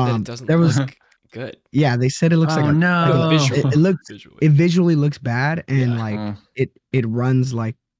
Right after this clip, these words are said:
Speaker 1: just like a, like, any other game.
Speaker 2: Well,
Speaker 1: Like,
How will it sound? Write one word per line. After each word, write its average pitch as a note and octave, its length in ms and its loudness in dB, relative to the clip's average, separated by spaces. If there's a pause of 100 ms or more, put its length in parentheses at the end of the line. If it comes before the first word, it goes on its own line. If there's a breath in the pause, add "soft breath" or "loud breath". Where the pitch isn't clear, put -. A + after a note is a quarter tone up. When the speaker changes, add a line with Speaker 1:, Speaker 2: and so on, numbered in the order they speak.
(400)
Speaker 1:
just - 240 -8
like A#2+ 100 -2
a, A2 240 -6 (240)
like, G2 220 -8 (540)
any B2 200 2
other A#2 160 -2
game. A#2+ 320 0
Speaker 2:
Well, B2 100 2
Speaker 1:
Like, - 220 -8